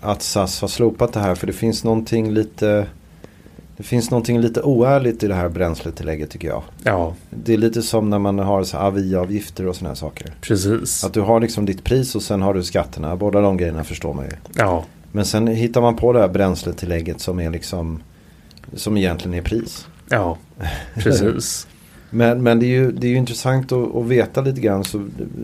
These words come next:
Speaker 1: Eurobonus har ju inte det här, men v-, vad, det heter bränsletillägg för det har någonting att göra med hur mycket bränsle som används.
Speaker 2: Ja, eller tidigare så tog ju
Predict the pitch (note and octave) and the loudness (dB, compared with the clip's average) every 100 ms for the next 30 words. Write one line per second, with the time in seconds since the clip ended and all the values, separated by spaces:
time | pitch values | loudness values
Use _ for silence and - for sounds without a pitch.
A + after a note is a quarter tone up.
0 | A2+ A2 A2 A2 B2 A2+ A#2 B2 B2 A#2 | -6 2 2 4 2 0 2 2 2 0
1 | F#2+ E2+ D#2+ E2+ F2+ F2+ - - - - | -2 -2 -2 -2 -4 -4 -10 -20 -20 -20
2 | - - G#2+ A2+ A#2+ A#2 A#2 A#2+ B2 - | -20 -10 -6 0 4 4 2 -2 -4 -6
3 | - - C2 - A#2+ A#2+ A2+ D3 D3+ C#3+ | -8 -10 -12 -10 0 2 6 4 4 2
4 | C3+ A#2+ - G2+ F#2+ G2 F#2 G#2 G2+ G#2 | 2 2 0 -4 0 0 0 0 2 2
5 | F#2+ F2+ G2+ G2 F#2 F2 F2+ F#2+ F#2 F#2+ | 0 -2 -2 0 0 0 -2 -4 -4 -4
6 | G2 F2+ - E2+ F#2 F#2 F2 F2+ - - | -2 -4 -6 -8 -4 -2 -2 -6 -10 -16
7 | - - _ - - B2+ A2+ E2+ - - | -20 -20 _ -20 -6 -2 -2 -4 -4 -2
8 | A#2 - - B2+ B2 C#3 C3 A#2 - A#2 | -2 0 2 4 4 4 0 -2 0 2
9 | G2+ G2 F#2+ | 2 0 -2